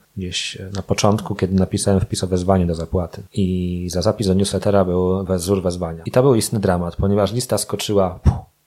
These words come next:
w kosmos, a nikt na tej liście nie był zainteresowany tym, co ja robię na co dzień. Ja, że ja nie reprezentuję klientów w sprawach spornych. Ja nie pomagam odzyskiwać na zaległe należności. I nagle płacę za tą listę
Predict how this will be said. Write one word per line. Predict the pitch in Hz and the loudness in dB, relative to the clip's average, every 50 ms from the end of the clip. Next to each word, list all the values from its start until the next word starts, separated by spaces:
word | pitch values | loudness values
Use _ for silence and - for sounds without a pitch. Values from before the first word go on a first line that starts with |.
| _ _ _ | _ _ _
w | - | -6
kosmos, | - 98 92 - - 120 143 139 - - _ _ _ _ _ _ _ _ _ _ _ _ _ _ _ | -4 -4 -4 -2 0 -2 -2 -2 -4 -8 _ _ _ _ _ _ _ _ _ _ _ _ _ _ _
a | - - | -4 -2
nikt | 113 131 127 117 | 0 0 2 0
na | 95 | 0
tej | - 107 104 | 0 0 0
liście | 107 107 - - 101 | 0 -2 -2 -2 0
nie | 98 | 2
był | 101 104 | 2 2
zainteresowany | 95 98 98 98 98 101 104 101 - 101 101 101 95 | 2 4 2 2 2 0 0 0 0 0 0 0 0
tym, | - 104 101 104 110 113 110 | 0 0 0 0 0 -4 -6
co | - - 98 | -4 -2 0
ja | 98 | 0
robię | 101 98 98 | 2 2 2
na | 101 107 104 | 2 2 2
co | - 101 | 0 0
dzień. | 87 87 82 82 82 85 - - | 0 0 -4 -6 -8 -12 -14 -10
Ja, | 95 95 92 95 | -6 -4 -4 -4
że | 95 98 98 | -2 -2 -2
ja | 101 107 | 0 2
nie | 107 110 104 | 2 2 2
reprezentuję | 110 - - 120 117 - 131 117 104 | 2 2 2 2 4 4 4 4 4
klientów | - - 104 98 92 101 95 | 2 2 2 2 2 0 -4
w | |
sprawach | - - 95 95 92 | -2 -2 -2 -2 -2
spornych. | - - - 95 90 87 87 90 - - - | -4 0 0 0 0 0 -6 -10 -12 -12 -6
Ja | 98 98 | -4 -4
nie | 110 101 | -2 0
pomagam | - 127 117 110 107 98 95 98 | 2 4 4 6 6 6 4 4
odzyskiwać | 95 92 98 - - - 101 95 90 | 2 0 -2 -4 -2 0 0 0 0
na | 95 92 87 | 0 -4 -2
zaległe | 90 95 92 95 92 95 98 98 | -2 0 0 0 -2 -2 -2 0
należności. | 95 92 95 90 98 95 90 - - - - 90 95 | 0 0 0 0 0 0 -2 -2 -6 -8 -8 -6 -4
I | 104 | 0
nagle | 104 110 107 101 107 101 | 0 0 0 2 0 0
płacę | - 113 113 110 92 - 101 | 4 4 4 4 4 2 0
za | 98 95 | 0 0
tą | 90 98 98 | 0 2 0
listę | 98 104 104 104 - - 101 98 | 2 2 0 -2 -2 -2 -2 -2